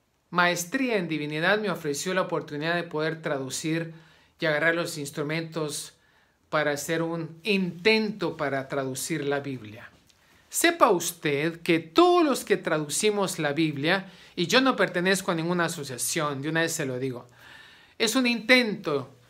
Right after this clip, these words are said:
de lo que estamos tratando de hacer. Alguien dijo que la traducción bíblica es el arte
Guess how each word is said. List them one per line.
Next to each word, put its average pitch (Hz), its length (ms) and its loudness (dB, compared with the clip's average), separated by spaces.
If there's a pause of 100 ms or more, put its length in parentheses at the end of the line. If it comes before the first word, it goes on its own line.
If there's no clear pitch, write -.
(200)
de 156 80 -2
lo 151 80 -2
que 151 100 -6
estamos 170 380 -2
tratando 147 500 -4
de 127 100 -4
hacer. - 400 -6
Alguien 233 520 4
dijo 175 440 -4
que 165 160 0
la 160 220 0
traducción 185 840 0
bíblica 196 640 0 (240)
es 165 180 -2
el 160 240 -2
arte 196 600 0